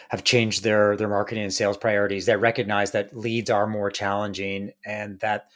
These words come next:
marketing budgets as a result are being reined in to control costs and, and, and reduce burn. Where do video testimonials fall into the scheme of things?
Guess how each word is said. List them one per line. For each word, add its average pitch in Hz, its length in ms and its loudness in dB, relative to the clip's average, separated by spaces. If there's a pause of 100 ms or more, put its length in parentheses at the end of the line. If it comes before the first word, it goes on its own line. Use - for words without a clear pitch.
(180)
marketing 123 360 2
budgets 113 320 2
as 107 140 0
a 104 60 -6
result 104 340 2
are 107 60 0
being 98 340 -2 (680)
reined 117 400 2
in 104 460 2 (420)
to 101 580 -2 (120)
control 110 340 0
costs 101 560 4
and, 101 320 -2
and, 98 320 -4
and 104 240 -6 (200)
reduce 110 280 -4
burn. 113 540 0
Where 196 600 6 (140)
do 135 380 0 (920)
video 131 320 6
testimonials 117 840 2
fall 120 420 6
into 117 260 -4
the 104 120 -8
scheme 107 360 -8
of 107 100 -10
things? 90 420 -8